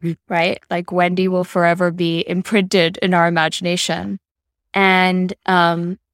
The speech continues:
Speaker 2: it's such a great case in point of her understanding people,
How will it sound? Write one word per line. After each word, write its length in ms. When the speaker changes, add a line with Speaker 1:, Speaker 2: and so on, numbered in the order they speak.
Speaker 2:
it's 140
such 180
a 60
great 200
case 260
in 140
point 580
of 220
her 680
understanding 960
people, 800